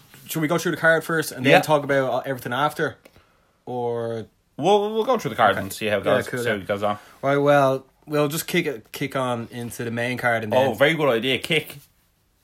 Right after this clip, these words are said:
Speaker 1: Yeah, yeah,
Speaker 2: <laughs>
Speaker 1: yeah. Okay, yeah. So we'll kick on into the main card first, and then we'll g-, go through the prelims if there's anyone you wanna give a shout
Speaker 2: Yeah.
Speaker 1: out to. But, uh, opening up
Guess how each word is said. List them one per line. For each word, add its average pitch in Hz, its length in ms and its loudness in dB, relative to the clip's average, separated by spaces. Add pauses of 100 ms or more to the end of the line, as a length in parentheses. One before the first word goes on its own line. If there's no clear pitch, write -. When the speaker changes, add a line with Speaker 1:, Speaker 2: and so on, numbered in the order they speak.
(240)
Speaker 1:
Yeah, 151 260 8
yeah, 165 280 6
Speaker 2:
<laughs> - 40 6
Speaker 1:
yeah. 160 160 12
Okay, 160 220 8
yeah. 165 100 10
So 160 160 2
we'll 156 140 6
kick 196 160 4
on 180 140 6
into 156 100 -4
the 156 60 -2
main 147 180 2
card 135 180 2
first, 139 240 -2
and 127 80 -6
then 123 220 -4
we'll 123 180 -2
g-, 131 120 -12 (100)
go 131 180 -4
through 123 280 -6
the 113 320 -4 (260)
prelims 120 420 -4
if 107 140 -10
there's 107 160 -10
anyone 117 280 -4
you 110 60 -6
wanna 110 160 -4
give 110 80 -8
a 104 60 -10
shout - 160 -2
Speaker 2:
Yeah. 113 100 4
Speaker 1:
out 117 100 -2
to. 110 140 -6
But, 120 240 -4
uh, 120 220 0 (960)
opening 175 340 4
up 160 160 0